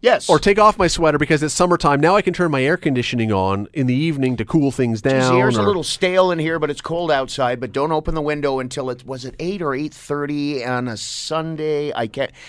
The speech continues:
Speaker 1: and we just get bored to death with the details where we stop paying attention. And I think that might be what the case is here, is we're just, we're being so, uh, hammered over the head with minor details that really don't matter.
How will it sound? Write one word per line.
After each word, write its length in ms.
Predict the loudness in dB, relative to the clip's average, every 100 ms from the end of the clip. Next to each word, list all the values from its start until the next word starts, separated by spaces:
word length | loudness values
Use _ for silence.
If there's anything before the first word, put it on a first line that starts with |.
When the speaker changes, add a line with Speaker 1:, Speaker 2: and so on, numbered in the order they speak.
| -14
Speaker 1:
and 180 | -6 -2
we 80 | -2
just 220 | -4 -4
get 200 | -4 -4
bored 320 | -4 -2 -2 -4
to 100 | -10
death 420 | -4 -6 -4 -6
with 200 | -6 -6
the 60 |
details 640 | -6 -6 -4 -2 0 -2 -6
where 120 | -10
we 100 | -12
stop 360 | -8 -8 -8 -10
paying 200 | -10 -10
attention. 540 | -12 -12 -10 -10 -12 -20 -18 -10
And 140 | -6
I 80 | -6
think 240 | -6 -4
that 180 | -2 -2
might 180 | -4 -4
be 120 | -4
what 180 | -4 -8
the 60 |
case 340 | -8 -8 -6 -10
is 140 | -12
here, 260 | -8 -8 -8
is 160 | -8
we're 120 | -6 -4
just, 400 | 0 0 0 -12 _ -20 -20 _ -6
we're 140 | -2
being 460 | 0 2 4 2 -2
so, 400 | -6 -2 0 -2 -8 -14
uh, 140 | -18 -18 -14 -8
hammered 420 | -4 -2 0 0
over 180 | 0 2
the 140 | 2
head 240 | 2 0
with 240 | -2 -8 -10 -14
minor 460 | -6 -2 0 0 -2
details 560 | -2 -4 -2 -2 -2 -6
that 80 |
really 300 | -8 -6 -2
don't 200 | -2 -2
matter. 420 | -2 -2 -2 -4